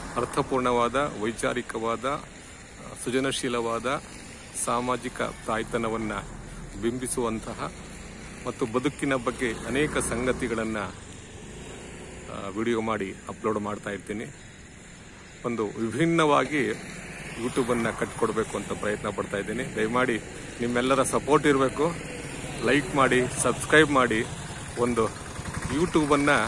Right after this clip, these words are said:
ಒಂದು ಕ್ರಿಯಾಶೀಲತೆಯ ಒಂದು, ಒಂದು ಆಗರವಾಗಿ ನೋಡೋಣ. ದಯಮಾಡಿ ನೋಡಿ. ಒಂದು ವಿಡಿಯೋ ಮಾಡಬೇಕಾದ್ರೆ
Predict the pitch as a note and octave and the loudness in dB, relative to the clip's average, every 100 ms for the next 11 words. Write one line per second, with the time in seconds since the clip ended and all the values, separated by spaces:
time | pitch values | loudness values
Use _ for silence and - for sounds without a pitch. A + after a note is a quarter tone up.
0 | - - - - C3 B2 A#2+ - C#3 D#3 | -2 -8 -8 -6 -2 0 0 2 6 8
1 | E3 - D3 C#3+ C#3+ C3+ B2 B2 A#2+ G#2+ | 8 6 6 6 6 6 6 4 4 4
2 | A2 - - - - - - A2+ A2+ A2+ | 2 -2 -2 -2 -2 -2 0 0 0 4
3 | - D3 D#3 D3 C3+ B2 A2 G#2+ F2 - | 10 10 10 10 8 6 4 4 2 -2
4 | - - - - - - - - - - | -2 -2 -2 -2 -2 -4 -4 -4 -4 -4
5 | - - - - A2 G#2+ A2+ A2+ G2 - | -4 -6 -6 -4 -2 2 2 2 0 -4
6 | - - - - - - A#2 C3 G2+ - | -10 -10 -10 -8 -8 0 4 4 2 -2
7 | - - - - A2 G#2+ G#2+ G#2 A#2+ C3+ | -8 -8 -8 -6 -4 -2 -2 0 4 6
8 | B2 A#2+ A#2+ B2+ B2 A2+ G#2 - | 6 4 4 4 4 4 0 -4